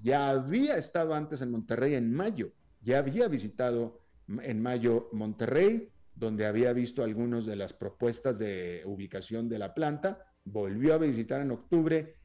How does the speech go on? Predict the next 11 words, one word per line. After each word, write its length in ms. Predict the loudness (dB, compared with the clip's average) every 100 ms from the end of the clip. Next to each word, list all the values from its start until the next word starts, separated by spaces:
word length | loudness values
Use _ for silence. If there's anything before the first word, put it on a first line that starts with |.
| -4
y 100 | 2
ahora 340 | 4 6 6
ya 140 | 4
estaría 680 | 0 -2 0 2 2 0 -8 -12
listo 520 | -2 0 0 0 -2
para 380 | 0 0 0 -4
anunciar 760 | -4 -2 -2 -4 -2 -2 -2 -6 -6
esta, 760 | -6 -4 -4 -2 -2 -4 -8 -20 _ _
eh, 580 | -2 2 4 2 0 -4
mega 560 | -2 0 2 0 -2 -6
inversión 840 | -6 -6 -4 -6 -4 0 0 0